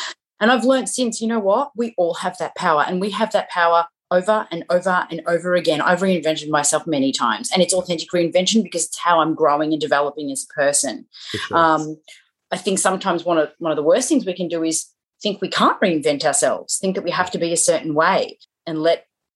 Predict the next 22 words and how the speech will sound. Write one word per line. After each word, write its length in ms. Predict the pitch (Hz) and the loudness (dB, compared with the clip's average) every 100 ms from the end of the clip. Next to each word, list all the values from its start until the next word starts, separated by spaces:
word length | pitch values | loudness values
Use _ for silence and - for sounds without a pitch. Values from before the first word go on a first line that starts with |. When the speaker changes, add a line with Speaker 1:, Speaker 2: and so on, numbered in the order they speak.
| _ - | _ -10
Speaker 1:
society, 540 | - 165 175 170 165 | -6 -2 0 0 -2
pressure, 340 | - 180 165 160 | -4 -6 -4 -4
previous 440 | - 170 160 156 | -4 -4 -4 -6
trauma, 360 | - 185 180 175 | -2 0 2 4
whatever 360 | 175 175 170 | 4 4 0
it 160 | 170 185 | -6 -8
is, 680 | 165 156 180 151 190 185 - - _ _ | -8 -4 -2 -2 -2 -2 -4 -10 _ _
Speaker 2:
Yeah. 340 | 101 160 160 156 | -4 0 2 0
Speaker 1:
um, 360 | 151 143 143 - - | -4 -10 -14 -18 -2
or 120 | 190 | 2
assumptions, 1200 | 190 - 190 185 - 196 156 175 294 - - - - _ _ - | 2 2 0 0 -4 -4 -4 -4 -4 -4 -6 -10 -16 _ _ -6
uh, 420 | 160 151 139 - _ _ - | -2 -2 -4 -8 _ _ 0
our 320 | 160 156 165 | 2 4 2
own 80 | 185 | 2
or 140 | 156 | 0
others, 580 | 135 160 220 294 - - _ _ - | 0 0 -2 -2 -6 -8 _ _ -14
Speaker 2:
Yeah. 180 | 98 82 - | -12 -12 -4
Speaker 1:
get 320 | 156 175 - - - - | 2 2 0 -8 -8 -6
in 160 | 190 170 | -4 0
our 120 | 156 | 2
way. 500 | 151 156 147 113 - - - - _ - | 4 4 2 0 -8 -20 -20 -20 _ -8
So, 680 | - - 170 151 151 156 | -2 2 4 4 0 -2